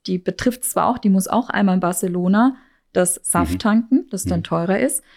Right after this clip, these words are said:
Speaker 1: Aber auf den anderen drei Strecken und vor allem auf der Langstrecke muss sie das nicht. Und
Speaker 2: Mhm.
Speaker 1: dadurch entsteht quasi die Wettbewerbsverzerrung.
Speaker 2: Mhm.
Speaker 1: Es wäre aber ganz einfach, das zu lösen. Man könnte nämlich hergehen und sagen, Na ja,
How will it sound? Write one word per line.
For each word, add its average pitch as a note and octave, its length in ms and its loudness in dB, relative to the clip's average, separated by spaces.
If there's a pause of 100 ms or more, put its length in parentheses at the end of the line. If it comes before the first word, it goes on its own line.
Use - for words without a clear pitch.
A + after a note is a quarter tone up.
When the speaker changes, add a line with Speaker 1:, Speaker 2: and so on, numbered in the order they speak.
(120)
Speaker 1:
Aber G3+ 240 0
auf G3 100 -4
den G3 160 0
anderen C4+ 320 4
drei F#3 220 -2
Strecken F#3+ 380 -2
und G3 100 2
vor - 120 -4
allem F#3 140 -2
auf F3+ 140 -4
der F3+ 100 -2
Langstrecke G#3 640 0
muss G3+ 220 2
sie F3 100 -4
das - 160 -10
nicht. - 360 -2 (280)
Und F#3 80 0
Speaker 2:
Mhm. F3+ 80 -2
Speaker 1:
dadurch F#3+ 340 0
entsteht F#3+ 640 -4 (100)
quasi F3 220 -2
die E3+ 160 -2
Wettbewerbsverzerrung. E3+ 1200 -6
Speaker 2:
Mhm. D#2+ 400 -8
Speaker 1:
Es - 100 -6
wäre G3+ 120 2
aber C4 140 2
ganz F3+ 220 0
einfach, A#3 440 -2
das - 240 -12
zu G3+ 100 -2
lösen. G3+ 440 2
Man F3 120 -2
könnte G#3+ 240 0
nämlich G3 320 -2
hergehen A#3 460 2
und G#3 120 0
sagen, F#3+ 360 -2 (300)
Na F3+ 120 2
ja, F#3 380 2